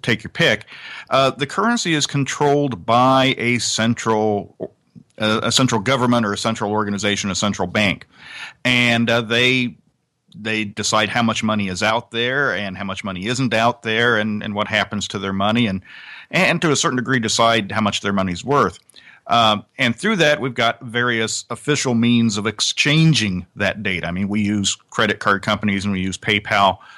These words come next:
to, to send money back and forth, and we just hand people dollar bills, too, uh, from <laughs> time to time. But with a cryptocurrency like Bitcoin, there is no central governing organization. There is no apparatus.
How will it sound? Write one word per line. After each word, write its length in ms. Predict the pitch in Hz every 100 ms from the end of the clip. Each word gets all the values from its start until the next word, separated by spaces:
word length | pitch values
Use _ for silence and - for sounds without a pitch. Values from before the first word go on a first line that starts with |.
| -
to, 160 | - 101
to 140 | 95
send 260 | 98 101 98
money 200 | 92 92
back 260 | 90 90 92
and 100 | 82
forth, 320 | 92 95 107
and 160 | 123
we 100 | 123
just 220 | 131 117 -
hand 240 | 110 104
people 240 | 107 101
dollar 300 | 92 92 95
bills, 340 | 95 208 98 -
too, 300 | 190 113 90
uh, 180 | - 101
from 160 | 110 117
<laughs> 20 |
time 340 | - 151 110 113
to 60 |
time. 360 | 101 117 92 80 - - - - - - -
But 420 | 123 151 143 -
with 400 | 139 139 156 143 127
a 160 | 123
cryptocurrency 920 | 110 160 165 165 151 143 131 - 120 87
like 480 | 98 104 139 156 -
Bitcoin, 1000 | 101 98 156 165 - - 104 92 92 113 - _ -
there 160 | 117
is 400 | 120 143 160 139
no 260 | 120 120 127
central 880 | - 117 117 - 117 110 107 107 110
governing 640 | 110 113 117 110 107 107 - -
organization. 720 | 113 107 104 98 104 92 82
There 120 | 87 107
is 120 | 104
no 120 | 107
apparatus. 800 | 110 104 101 98 95 87 - -